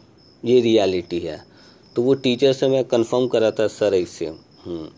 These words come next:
अच्छा है।" तो मैं पूछता भी, "सर, अ, ऐसे बनाया था सर, सोच रहा था ऐसे बनाऊँ।" तो टीचर बोला, "ऐसे कैसे होगा, ये तो गलत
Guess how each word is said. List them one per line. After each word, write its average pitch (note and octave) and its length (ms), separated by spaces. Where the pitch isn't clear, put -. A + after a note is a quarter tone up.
अच्छा F2+ 240
है।" D#3 80
तो - 180
मैं C3+ 140
पूछता C3 340
भी, A2 120
"सर, C3+ 300
अ, G#2+ 260
ऐसे C3 380
बनाया G#2+ 360
था F#2 180
सर, F2 200
सोच A#2 340
रहा A2+ 140
था G#2 140
ऐसे F2 220
बनाऊँ।" F2+ 380
तो G#2 80
टीचर B2+ 340
बोला, A2+ 160
"ऐसे A2+ 300
कैसे C#3+ 320
होगा, G2+ 180
ये G#2+ 220
तो C3+ 180
गलत C3 360